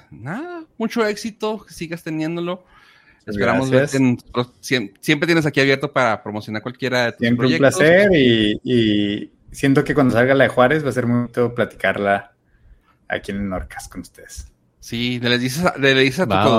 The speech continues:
Speaker 1: producción que
Speaker 3: Te
Speaker 1: si quiere estar
Speaker 3: apartamos,
Speaker 1: con nosotros,
Speaker 3: te apartamos.
Speaker 2: Sí.
Speaker 1: Le dices, porque,
Speaker 2: Sí, sí,
Speaker 1: pues,
Speaker 2: sí.
Speaker 1: sí, o sea, ya diez años de, de, de podcast para que, por favor, estén aquí la producción.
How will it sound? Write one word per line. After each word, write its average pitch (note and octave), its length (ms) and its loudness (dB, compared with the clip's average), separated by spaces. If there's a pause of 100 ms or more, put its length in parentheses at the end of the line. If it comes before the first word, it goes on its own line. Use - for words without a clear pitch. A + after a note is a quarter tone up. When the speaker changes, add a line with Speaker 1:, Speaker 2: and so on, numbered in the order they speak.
Speaker 1:
producción C3 320 2
que E3 100 0
Speaker 3:
Te F3 80 2
Speaker 1:
si - 60 2
quiere C3+ 200 4
estar B2 100 2
Speaker 3:
apartamos, B2 320 4
Speaker 1:
con C3 100 2
nosotros, - 220 2
Speaker 3:
te G#2+ 60 0
apartamos. G2+ 320 -4 (1080)
Speaker 2:
Sí. G#2 340 -6 (520)
Speaker 1:
Le G#2 100 -6
dices, A#2+ 300 -4
porque, G#2 180 -12
Speaker 2:
Sí, F#2+ 80 -10
sí, G2 80 -10
Speaker 1:
pues, G#2 120 -8
Speaker 2:
sí. A2+ 120 -8
Speaker 1:
sí, G2+ 80 -10
o - 20 -12
sea, D#2+ 160 -18 (1120)
ya A#2 240 0
diez B2+ 240 -2
años C3+ 240 0
de, B2+ 80 -2 (160)
de, G#2+ 220 2
de G2+ 220 2
podcast - 640 -2
para G#2+ 200 0
que, G2+ 100 -10
por G2 160 -10
favor, G2+ 320 -4
estén A2 240 -6
aquí G#2+ 260 -10 (280)
la G#2+ 120 -4
producción. F2 420 -12